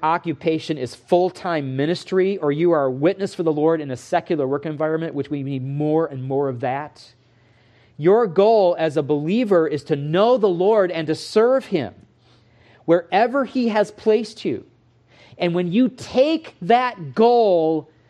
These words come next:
seriously, when you consciously think about it and pray about that, remaining faithful to the Lord,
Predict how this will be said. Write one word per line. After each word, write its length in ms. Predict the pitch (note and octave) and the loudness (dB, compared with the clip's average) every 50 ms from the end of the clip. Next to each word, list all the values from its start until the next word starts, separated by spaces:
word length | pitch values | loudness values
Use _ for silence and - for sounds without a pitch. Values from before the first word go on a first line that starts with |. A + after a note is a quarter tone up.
| _ _ | _ _
seriously, 920 | _ - - - - - A#3+ B3+ C#4 C#4+ C4+ A#3+ A3+ G3+ G#3+ - E3+ C3+ A#2 | _ -18 -18 -8 -2 0 0 2 2 0 2 2 0 0 0 -2 -2 -2 -2
when 160 | A2+ C#3+ F3 | -2 -2 -2
you 160 | F#3+ G#3 G3 - _ | -2 -4 -6 -8 _
consciously 800 | - - - A3 A#3 B3+ C#4+ C#4+ C#4 - D4 C4 - - A#3+ G#3 | -12 -6 -4 -2 0 0 -2 -2 -4 -4 -6 -4 -2 -2 -2 -2
think 280 | - - A3 A3 G#3 | -2 -2 -4 -2 -2
about 240 | G#3 G#3 F3+ F3+ D#3+ D3+ | 0 2 2 2 2 0
it 60 | D3+ | -4
and 140 | D#3 C#3 - | -6 -10 -8
pray 300 | - - G#3 G#3 A3 A3+ | -4 -2 2 2 2 2
about 320 | G#3 E3+ E3+ D#3 D3 - | 2 2 2 0 0 0
that, 240 | D#3+ C3 A#2 G#2+ - - - - - | 0 0 0 -2 -6 -14 -20 -6 -2
remaining 420 | F#3 G3+ F#3 F#3+ G3 G3+ G3+ F#3+ D3 | -2 0 2 2 0 0 -2 -4 -6
faithful 580 | - - - G#3 A#3 B3 - - - B3 A3+ | 0 2 4 4 4 2 -4 -2 0 0 2
to 100 | A#3 A#3 | 2 0
the 140 | G#3 F#3 F3 | 0 0 0
Lord, 400 | E3+ F#3+ G3 G3+ E3+ C#3+ A#2+ | 2 2 4 4 2 2 -2